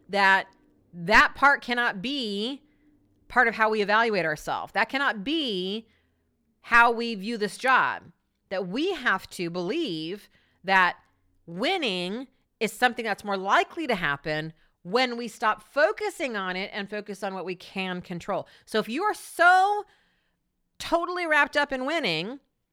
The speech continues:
again, we're glad you're here 'cause we're gonna work that out of your system and focus on what you can control. But if you're not willing to let that go,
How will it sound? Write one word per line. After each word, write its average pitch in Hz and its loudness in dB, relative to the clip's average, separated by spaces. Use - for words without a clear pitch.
again, 233 4
we're 180 0
glad 220 4
you're 302 -4
here 233 -2
'cause 196 -6
we're 226 -6
gonna 240 -4
work 196 -6
that 226 2
out 330 6
of 403 0
your 240 -2
system 156 -10
and 208 0
focus 240 -2
on 220 -4
what 208 -6
you 180 -8
can 349 -8
control. 151 -8
But - -8
if 196 -8
you're 285 -4
not 233 0
willing 240 -2
to - -8
let 277 -2
that 262 0
go, 254 -2